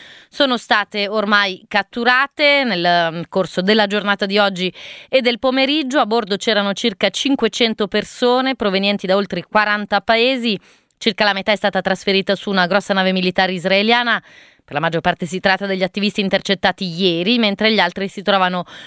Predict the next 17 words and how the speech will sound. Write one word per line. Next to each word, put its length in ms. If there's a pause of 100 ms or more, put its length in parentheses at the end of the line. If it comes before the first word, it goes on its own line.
(140)
divisi 500
su 240
corvette 560
più 180
piccole. 460
Tutti 320
sono 180
attesi 300
al 120
porto 360
di 240
Ashdod, 600
in 180
Israele, 640
entro 340
la 140
serata. 520